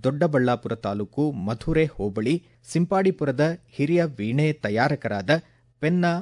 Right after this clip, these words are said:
ಓಬಳಯ್ಯ ನಿನ್ನೆ ರಾತ್ರಿ ನಿಧನರಾದರು. ಅವರಿಗೆ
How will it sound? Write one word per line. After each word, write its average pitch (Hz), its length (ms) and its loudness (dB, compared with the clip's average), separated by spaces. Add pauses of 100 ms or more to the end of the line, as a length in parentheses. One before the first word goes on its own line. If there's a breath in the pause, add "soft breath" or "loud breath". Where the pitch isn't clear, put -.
(160)
ಓಬಳಯ್ಯ 135 560 0 (260)
ನಿನ್ನೆ 113 320 0
ರಾತ್ರಿ 120 500 -4 (100)
ನಿಧನರಾದರು. 120 840 -4 (240 soft breath)
ಅವರಿಗೆ 110 460 -4